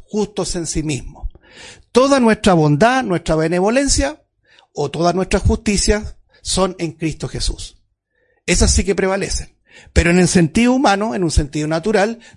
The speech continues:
todas nuestras justicias, como dice Isaías, son como trapos de inmundicia, dice el profeta. Ya vamos a hablar mucho de esos textos.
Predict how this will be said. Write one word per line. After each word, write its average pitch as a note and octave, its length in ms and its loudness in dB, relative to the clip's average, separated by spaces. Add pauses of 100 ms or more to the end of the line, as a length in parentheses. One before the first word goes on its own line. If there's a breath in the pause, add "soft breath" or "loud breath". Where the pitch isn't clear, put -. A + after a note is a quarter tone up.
(140)
todas A#3+ 260 2
nuestras F3+ 300 -6
justicias, F#3+ 500 -2
como D#3 280 -2
dice E3 200 2
Isaías, D#3+ 460 0 (260)
son F#3 300 0
como G3 480 -2 (220 soft breath)
trapos F3 540 -2
de F3 160 -2
inmundicia, E3 960 -6 (160 soft breath)
dice D3+ 220 -4
el C3+ 80 -6
profeta. - 440 -6
Ya G3 160 2
vamos C4+ 280 2
a G#3 40 2
hablar G#3 160 2
mucho G3 300 2
de A#3 60 2
esos F3+ 200 -4
textos. - 380 -8